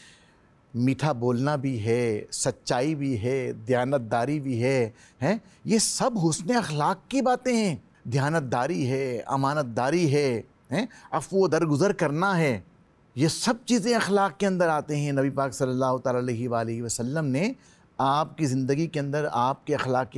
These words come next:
حمیدہ کے اندر یہ چیزیں موجود تھیں، ہیں؟ آپ صلی اللہ تعالی علیہ وآلہ وسلم کو کہتے ہیں نا، جو گالیاں بھی دیتا تھا نا، تو آپ علیہ الصلوۃ والسلام گالیاں دینے والوں کے لیے بھی اپنی چادر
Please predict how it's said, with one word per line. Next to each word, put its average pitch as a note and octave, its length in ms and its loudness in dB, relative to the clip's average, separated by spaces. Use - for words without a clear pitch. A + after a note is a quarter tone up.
حمیدہ B2 340 -2
کے D3+ 60 -6
اندر D3 140 -4
یہ D3+ 140 -4
چیزیں C3 200 -2
موجود A#2+ 640 2
تھیں، D3 240 0
ہیں؟ F3+ 100 -2
آپ B2+ 200 0
صلی B2+ 120 -6
اللہ B2+ 340 -4
تعالی A#2+ 180 0
علیہ A#2+ 260 -4
وآلہ A2+ 320 -2
وسلم B2 440 -2
کو A2+ 80 -4
کہتے C#3 220 -2
ہیں C4 60 0
نا، C4+ 100 -6
جو C3 100 0
گالیاں A#2+ 440 0
بھی D#3 100 -4
دیتا B2 300 0
تھا C3 140 -4
نا، D3+ 200 -2
تو - 100 -16
آپ A#2+ 260 -2
علیہ A2+ 220 -2
الصلوۃ A#2+ 280 -4
والسلام A#2+ 420 -4
گالیاں A#2+ 320 2
دینے B2 300 -2
والوں A#2+ 320 0
کے B2+ 140 -4
لیے B2 200 -2
بھی B2 120 -2
اپنی B2+ 240 -8
چادر A2+ 380 0